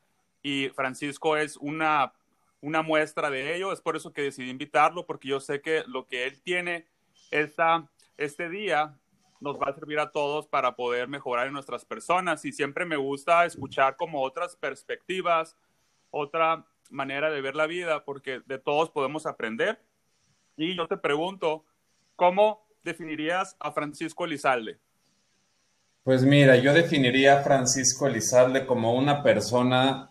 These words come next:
Speaker 2: que vive para servir. Me gusta mucho ayudar, estar al pendiente de otras personas.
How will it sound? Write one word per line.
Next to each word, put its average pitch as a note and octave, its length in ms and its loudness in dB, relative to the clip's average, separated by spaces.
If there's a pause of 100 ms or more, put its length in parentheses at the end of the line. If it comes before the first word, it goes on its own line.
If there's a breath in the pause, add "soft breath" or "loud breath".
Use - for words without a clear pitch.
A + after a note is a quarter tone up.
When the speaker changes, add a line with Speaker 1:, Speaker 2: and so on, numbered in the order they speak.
Speaker 2:
que G#2+ 200 0
vive B2 720 4
para G2+ 220 4
servir. G2 580 0 (320)
Me A2 180 0
gusta B2 320 2
mucho B2+ 440 8
ayudar, A2 500 10
estar A#2 260 6
al A#2+ 140 6
pendiente A2 380 2
de A2+ 80 6
otras A2+ 260 4
personas. G#2+ 720 2